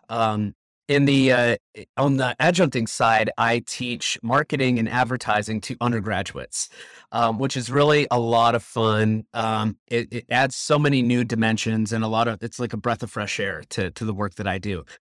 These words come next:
So I get to take the ideas that I'm grinding on in my position and I get to bring them into the classroom and field test them.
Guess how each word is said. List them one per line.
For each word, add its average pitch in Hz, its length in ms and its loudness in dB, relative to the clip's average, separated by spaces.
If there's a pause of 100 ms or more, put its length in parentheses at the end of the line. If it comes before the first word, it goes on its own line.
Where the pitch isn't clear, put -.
(160)
So - 180 -2
I 135 140 2
get 156 160 0
to 143 100 -4
take 135 360 -4
the 127 220 0
ideas 123 580 0
that 120 160 -4
I'm 135 240 2
grinding 123 400 2
on 113 160 2
in 110 100 0
my 107 140 0
position 113 720 -4 (300)
and 113 100 -4
I 131 60 2
get 143 160 0
to 120 80 -4
bring 123 240 2
them 117 120 2
into 113 140 0
the 95 100 -10
classroom 117 680 -2
and 101 120 -4
field 139 300 -2
test - 320 -4
them. 90 320 -4